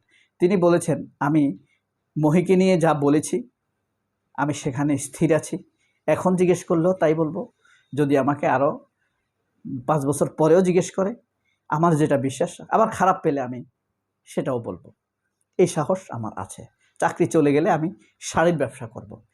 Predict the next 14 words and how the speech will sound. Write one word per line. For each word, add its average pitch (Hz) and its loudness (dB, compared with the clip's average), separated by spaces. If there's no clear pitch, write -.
এটা 202 6
হইল 214 8
নৈতিকতা, 165 0
এটা 170 0
হইল 170 0
সাহস।" 117 -8
যাই 185 4
হোক, 165 0
একটি 240 2
কাজ 196 0
দিয়ে 147 -6
আমি 180 -2
বলতেছি 175 -4
মোনামির 143 0